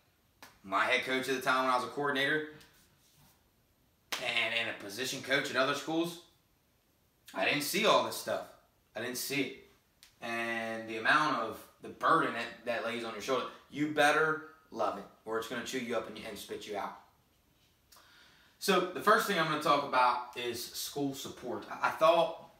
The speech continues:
because of our circumstances, our school support was all right.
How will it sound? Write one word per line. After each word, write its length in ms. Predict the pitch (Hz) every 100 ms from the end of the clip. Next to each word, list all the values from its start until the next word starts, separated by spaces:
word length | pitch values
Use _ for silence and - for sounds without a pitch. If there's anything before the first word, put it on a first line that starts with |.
| - - _
because 380 | 139 131 156 151
of 100 | 147
our 120 | 143
circumstances, 760 | - 147 143 135 147 139 131 127
our 80 |
school 260 | 120 - 143
support 360 | 143 - 135 123
was 100 | 117
all 140 | 113
right. 220 | 113 120